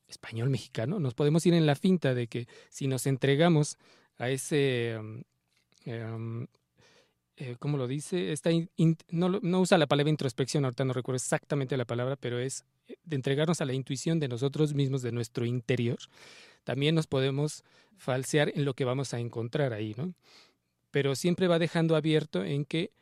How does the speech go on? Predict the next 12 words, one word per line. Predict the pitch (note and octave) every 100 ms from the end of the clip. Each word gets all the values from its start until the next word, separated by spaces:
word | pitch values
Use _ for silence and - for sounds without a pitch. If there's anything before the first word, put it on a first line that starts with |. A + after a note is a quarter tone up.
| _ _
no | C#3+ D#3+
se | F#3
trata | E3 D#3+ D#3 D#3+
de | C#3+
dar | C3 C#3
respuesta | D3+ - C#3 - D#3 C3+
de | A#2
todo, | - D3+ D#3
porque | - A#2+ C3+
eso | D3
sería | - B2 F#3+ C4+ G#3
justamente, | - - C3 A#2+ B2 B2 G3+